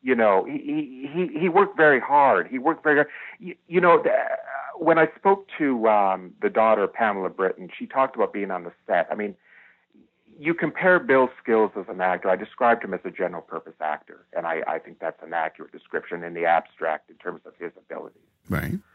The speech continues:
Speaker 1: Uh, he had tremendous determination, tremendous determination and effort. But you compare him with Ray Walston, who had an ability to display emotions and feelings with the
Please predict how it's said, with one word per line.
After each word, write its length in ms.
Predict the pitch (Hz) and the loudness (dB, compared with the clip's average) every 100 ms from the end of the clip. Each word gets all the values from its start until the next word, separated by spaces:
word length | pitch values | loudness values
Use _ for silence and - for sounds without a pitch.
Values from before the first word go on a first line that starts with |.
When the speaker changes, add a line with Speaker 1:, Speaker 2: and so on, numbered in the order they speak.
| _ _ _ _ | _ _ _ _
Speaker 1:
Uh, 60 | - | -6
he 60 | 87 | -6
had 100 | - | -4
tremendous 340 | 127 139 117 | 0 0 0
determination, 680 | - 107 90 78 76 71 - _ _ | -8 -8 -8 -8 -12 -14 -16 _ _
tremendous 340 | 95 101 110 98 | -6 -4 -4 -6
determination 720 | 90 - 85 80 80 76 78 | -14 -10 -10 -8 -10 -12 -14
and 120 | 78 78 | -12 -8
effort. 340 | 78 - - | -8 -10 -8
But 240 | 90 80 - - - _ _ _ - | -4 -4 -4 -20 -20 _ _ _ -4
you 160 | 139 | -4
compare 540 | 139 156 - 165 160 143 | -2 -6 -2 4 4 6
him 200 | 143 120 | 2 2
with 120 | 104 | -2
Ray 220 | 104 104 | 0 0
Walston, 580 | 92 90 87 - - 76 _ _ _ _ _ | 0 -2 -4 -8 -16 -16 _ _ _ _ _
who 160 | 131 113 | 0 0
had 260 | 131 131 123 | 4 4 4
an 120 | 113 | 2
ability 840 | 92 117 123 127 117 113 110 110 _ _ _ _ _ _ _ - | -2 2 4 4 2 -2 -4 -6 _ _ _ _ _ _ _ -12
to 80 | |
display 580 | 98 101 _ - 117 110 | -10 -10 _ -6 0 2
emotions 640 | 98 95 104 120 127 123 - | 0 0 0 0 -8 -12 -14
and 120 | 107 - | -20 -10
feelings 480 | 104 95 92 87 87 95 | -4 -4 -4 -10 -16 -14
with 140 | |
the 80 | 90 | -12